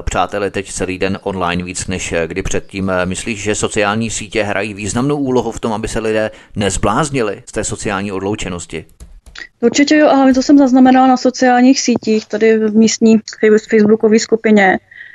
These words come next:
Speaker 2: tak hodně se lidi jako dávají dohromady a zjišťují, kdo v jejich okolí je v domácí karanténě, kdo je třeba už nakažený, nebo jenom zůstal doma kvůli, kvůli tomu, že je mu přes šedesát let, nebo je,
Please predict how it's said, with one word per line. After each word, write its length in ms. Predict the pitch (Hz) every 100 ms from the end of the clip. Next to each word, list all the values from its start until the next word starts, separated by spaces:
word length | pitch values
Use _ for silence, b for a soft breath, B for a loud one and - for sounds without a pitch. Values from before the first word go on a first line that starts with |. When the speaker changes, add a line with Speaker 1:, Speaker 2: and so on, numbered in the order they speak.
| B B _
Speaker 2:
tak 180 | 214 214
hodně 240 | 214 220
se 160 | 220 226
lidi 220 | 220 220
jako 220 | 220 220
dávají 380 | 220 220 220 233
dohromady 800 | 226 220 226 220 214 208 208 -
a 220 | - 214 214
zjišťují, 520 | 220 - 233 226 226
kdo 520 | 226 214 214 214 214 220
v 40 |
jejich 280 | 220 220 220
okolí 560 | 220 - 214 214 220
je 420 | 220 208 208 202 208 -
v 40 |
domácí 400 | 214 208 208 220
karanténě, 540 | 214 214 208 202 208 208
kdo 80 |
je 60 | 202
třeba 200 | - 208
už 80 | 202
nakažený, 640 | 202 214 208 214 208 202
nebo 260 | 202 190 190
jenom 240 | - 196 196
zůstal 360 | 196 - 202
doma 240 | 196 196 190
kvůli, 440 | - 185 175 165 - _ - _
kvůli 140 | 190
tomu, 240 | 175 175 175
že 340 | 180 170 - - _ b -
je 80 | 180
mu 80 | 180
přes 160 | 196
šedesát 540 | - 196 196 202 196 -
let, 220 | 185 190
nebo 260 | 180 175
je, 80 | 175